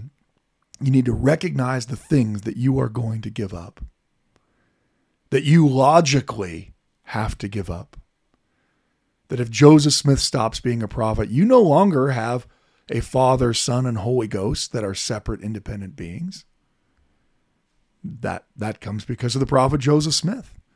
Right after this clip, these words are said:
You no longer have a premortal life. You no longer have the ability, regardless of where you are born and who your parents are and what your education is,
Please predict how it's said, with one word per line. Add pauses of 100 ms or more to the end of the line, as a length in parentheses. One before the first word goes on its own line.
(540)
You
no
longer
have
a
premortal
life. (640)
You
no
longer
have
the
ability, (720)
regardless
of
where
you
are
born
and
who
your
parents
are
and
what
your
education
is,